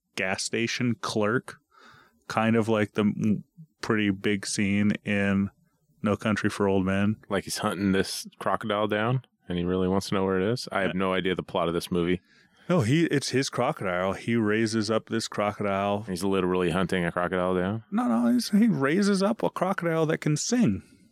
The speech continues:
Speaker 2: Oh.
Speaker 1: He can, this crocodile can dance and sing.
Speaker 2: Dance for
Speaker 1: And
Speaker 2: me,
Speaker 1: he
Speaker 2: dance for me,
Speaker 1: happens
Speaker 2: dance
Speaker 1: to
Speaker 2: for
Speaker 1: be
Speaker 2: me.
Speaker 1: a, uh, Broadway performer and, like, putting on different shows. And he's like, "I,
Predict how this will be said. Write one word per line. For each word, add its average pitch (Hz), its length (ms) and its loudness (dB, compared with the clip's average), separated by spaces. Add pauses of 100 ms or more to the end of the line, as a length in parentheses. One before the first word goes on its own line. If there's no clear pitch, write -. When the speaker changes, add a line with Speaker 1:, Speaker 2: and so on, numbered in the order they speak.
(260)
Speaker 2:
Oh. 113 400 2 (240)
Speaker 1:
He - 80 0
can, 139 280 2
this 139 200 0
crocodile 160 480 -2
can 117 240 0
dance 113 400 -4
and 127 180 -2
sing. 110 540 0
Speaker 2:
Dance 143 260 0
for 143 160 0
Speaker 1:
And 113 140 2
Speaker 2:
me, 143 40 0
Speaker 1:
he 139 40 -4
Speaker 2:
dance 139 120 0
for 143 60 2
me, 139 60 2
Speaker 1:
happens 127 540 0
Speaker 2:
dance 123 100 -4
Speaker 1:
to 117 60 0
Speaker 2:
for 104 40 -6
Speaker 1:
be 107 360 0
Speaker 2:
me. - 120 -2
Speaker 1:
a, 95 400 0
uh, 92 260 -2 (160)
Broadway 101 840 0 (360)
performer 107 760 0 (320)
and, 98 200 2
like, 92 280 0 (480)
putting 110 220 2
on 101 160 2
different 98 280 0
shows. 101 560 0 (400)
And 98 100 0
he's 87 140 -2
like, 85 240 -4
"I, 90 140 -2